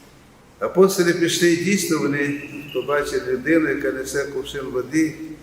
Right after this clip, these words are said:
зайшли в той дім, і, е, господар дома, який був, е, Алфей, це був батько одного з апостолів. І вони приготували Пасху,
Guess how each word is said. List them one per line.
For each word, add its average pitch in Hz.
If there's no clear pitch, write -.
зайшли 156
в -
той 143
дім, 175
і, 139
е, 110
господар 147
дома, 175
який 151
був, 151
е, 113
Алфей, 170
це 135
був 143
батько 156
одного 139
з -
апостолів. 135
І 143
вони 180
приготували 160
Пасху, 165